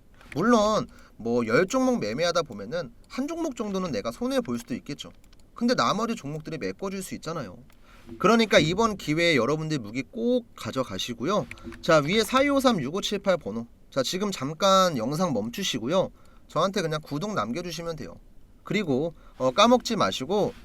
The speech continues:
궁금한 종목들 있잖아요. 궁금한 종목들. 뭐 저한테 댓글을 써주셔도 되지만 문자로 예-, 문자로 저한테 보내주시면 제가, 어, 실시간으로 타점 전부 다 잡아드립니다.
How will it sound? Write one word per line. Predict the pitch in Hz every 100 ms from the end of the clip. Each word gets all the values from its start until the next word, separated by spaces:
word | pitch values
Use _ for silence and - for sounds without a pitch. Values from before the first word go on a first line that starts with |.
| - - - - - -
궁금한 | - 208 254 294 269
종목들 | 233 151 175 151
있잖아요. | 110 160 156 101
궁금한 | - 165 202 190
종목들. | 147 113 120 - 92 92 92 - - -
뭐 | 120 123
저한테 | 139 151 160
댓글을 | 151 123 - 185 180
써주셔도 | 208 214 208 190
되지만 | 165 101 - 123 143 - - - - -
문자로 | 139 226 269 262 247
예-, | 139 - - - - - -
문자로 | 123 196 233 269 254
저한테 | 151 156 180 165
보내주시면 | 120 143 139 151 151 143
제가, | 101 143 185 190 -
어, | 104
실시간으로 | - 233 240 233 202 190
타점 | 202 190 190 185
전부 | - 120 170
다 | 185
잡아드립니다. | 180 110 123 170 165 120 98